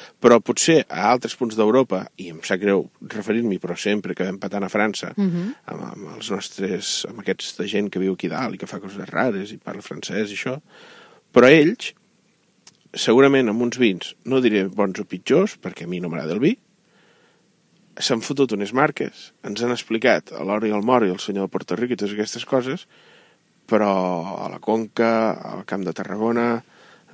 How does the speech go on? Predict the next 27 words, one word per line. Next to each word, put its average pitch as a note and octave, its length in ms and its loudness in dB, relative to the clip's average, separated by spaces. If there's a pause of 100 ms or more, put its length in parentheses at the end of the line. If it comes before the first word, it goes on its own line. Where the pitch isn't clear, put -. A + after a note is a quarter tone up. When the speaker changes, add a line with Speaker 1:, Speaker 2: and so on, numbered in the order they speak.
(840)
Speaker 1:
ara - 180 -10
hi G#2 80 -4
ha G#2 60 -2
vinyes A2 240 -2
a A2 80 0
Costers G2+ 380 -6
del - 100 -6
Segre, A#2+ 300 0
que - 80 -4
a - 20 -2
mi F#2+ 80 -6
sempre G#2 280 -6
em F#2 100 -8
va G#2 100 -8
pensar G2 460 -8 (500)
que - 140 0
el, G2 120 -2 (100)
que, - 120 -8 (100)
que, - 160 -2 (100)
que A2 120 -2
la A#2 80 -6
Serra G#2 320 2
del G2 180 0
Tallat G#2 380 2
era G2+ 240 -2
la A2 80 -4
frontera, G#2 680 2